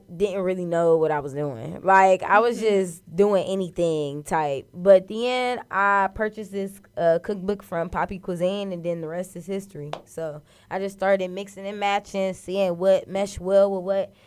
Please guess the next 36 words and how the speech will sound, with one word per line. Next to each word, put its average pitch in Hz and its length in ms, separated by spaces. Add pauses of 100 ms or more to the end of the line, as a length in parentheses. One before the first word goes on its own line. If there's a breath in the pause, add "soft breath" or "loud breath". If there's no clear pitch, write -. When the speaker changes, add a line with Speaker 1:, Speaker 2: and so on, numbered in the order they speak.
(160 soft breath)
Speaker 1:
and 170 100
then 185 140
I 180 100
just 190 240
started 175 420
creating 180 400
my 180 240
own, 180 520
like, 165 320
dishes. 160 420
So 156 400 (540 soft breath)
now 240 500
I 214 140
call 214 180
myself 190 560
a 185 80
chef 170 400
because, 156 760
like, 156 260
literally 156 720
everything 160 460
is 147 100
top 139 300
tier, 139 220
y'all. 135 280 (140)
No 156 220
lies. 131 440
Speaker 2:
It 254 160
do. 226 200
Like, 190 380
I'm 220 200
a - 20
Speaker 1:
It - 40
Speaker 2:
big, 180 320
I'm, 294 120
Speaker 1:
is. 320 80